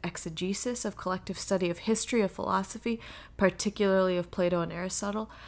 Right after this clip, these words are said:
of both Judaic and Christian tradition, and of theology,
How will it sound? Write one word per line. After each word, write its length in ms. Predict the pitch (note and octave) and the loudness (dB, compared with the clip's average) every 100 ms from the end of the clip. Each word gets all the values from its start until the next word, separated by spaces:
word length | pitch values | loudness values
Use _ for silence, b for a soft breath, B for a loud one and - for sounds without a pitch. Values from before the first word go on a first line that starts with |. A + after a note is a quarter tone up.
| B B | B B
of 220 | G#3 G3 | 8 8
both 240 | F#3 G3+ G3 - b b - | 8 6 6 -2 b b 0
Judaic 720 | F#3+ E3 G3 G#3 G#3+ A3+ - | 2 4 6 8 6 2 0
and 160 | F#3 F3 | -2 -2
Christian 420 | - G3 - F#3+ | -2 -2 -2 -4
tradition, 540 | - E3+ F3+ - B3 B3 B B - | -4 -2 -2 -2 -2 -6 B B 4
and 160 | A#3+ | 6
of 100 | A#3 | 6
theology, 640 | - F3 D#3+ F#3 F#3+ A#3 | 4 0 0 0 0 -4